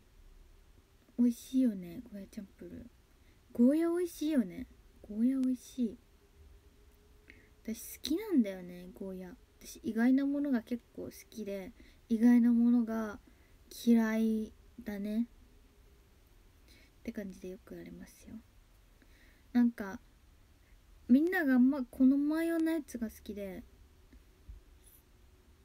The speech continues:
そう、食べれて、みんながめっちゃ大好きなものが食べれん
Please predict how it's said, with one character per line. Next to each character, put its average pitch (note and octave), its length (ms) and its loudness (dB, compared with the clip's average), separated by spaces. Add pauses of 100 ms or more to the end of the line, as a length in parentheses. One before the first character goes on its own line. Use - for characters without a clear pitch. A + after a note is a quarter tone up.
(200)
そ - 140 -12
う、 G3+ 120 -12
食 A3+ 140 -4
べ G#3 140 -8
れ F#3+ 120 -10 (180)
て、 G#3 360 -10 (240)
み A3 80 2
ん B3 80 8
な C#4+ 100 6
が A3+ 120 2
め A3 100 0
っ G#3+ 40 -12
ち - 140 -6
ゃ A3 40 -2
大 G#3+ 160 -6
好 - 120 -20
き G#3+ 120 -8
な G#3 80 -10
も G3+ 160 -12
の G3+ 100 -14
が G#3 260 -10
食 G3 200 -16
べ F#3+ 60 -14
れ F#3 200 -14
ん A#3 80 -16